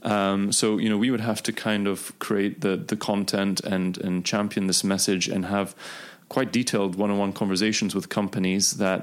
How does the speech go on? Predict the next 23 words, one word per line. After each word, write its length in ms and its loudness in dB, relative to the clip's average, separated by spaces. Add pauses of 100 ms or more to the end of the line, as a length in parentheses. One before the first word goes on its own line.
um, 360 0
would 140 -2
help 280 -2
them 300 0
see 320 0
how 340 0
this 200 0
can 160 0
fit 160 0
into 220 0
their 100 2
business 320 2
model 360 0 (720)
and 140 2
how 300 2
this 200 2
can, 440 0
it's 320 0
not 120 2
only 300 2
a 100 2
way 240 4
of 240 0